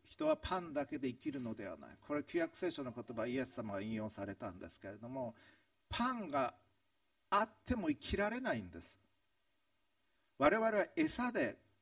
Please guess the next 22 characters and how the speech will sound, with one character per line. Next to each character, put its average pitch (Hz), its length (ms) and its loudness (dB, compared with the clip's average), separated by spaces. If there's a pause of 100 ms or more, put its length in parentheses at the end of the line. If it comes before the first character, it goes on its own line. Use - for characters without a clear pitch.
満 135 240 0
た 156 120 4
し - 120 -2
て 127 100 0
い 113 60 0
る 113 80 -2
わ 104 100 -2
け 120 100 -10
で 107 120 -4
は 101 80 -4
な 98 180 -8
い。 92 160 -16
自-、 117 280 -6 (280)
自 120 280 -2
ら 92 200 -6
の 90 100 -14
こ - 140 -18
と 107 140 -12
を。 95 120 -12 (420)
食 - 200 -2
べ 208 80 2
物 214 400 -2